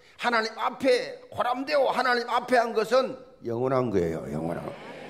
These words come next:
그래서 여러분이 기도를 하든지 헌금을 하든지 여러분 헌신을 하든지 여러분이 말을 하든지 뭘 하든지 간에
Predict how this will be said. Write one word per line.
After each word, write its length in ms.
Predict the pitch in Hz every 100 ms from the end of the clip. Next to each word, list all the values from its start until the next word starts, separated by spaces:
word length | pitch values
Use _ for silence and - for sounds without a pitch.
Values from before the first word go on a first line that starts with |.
| - - -
그래서 220 | 165 165
여러분이 600 | 165 185 156 160 165 147
기도를 340 | - 196 175 143
하든지 840 | 151 151 151 151 143 113 - - - - -
헌금을 440 | 135 170 180 160
하든지 680 | 156 175 165 156 139 101 - - -
여러분 320 | 156 175 160
헌신을 400 | - 139 135 175
하든지 760 | 170 156 180 165 175 131 - - - - -
여러분이 380 | 175 196 180 180
말을 320 | 131 123 190
하든지 760 | 190 214 190 190 196 135 - - -
뭘 340 | - 262 392 269
하든지 400 | 190 202 202 185
간에 340 | 151 160 156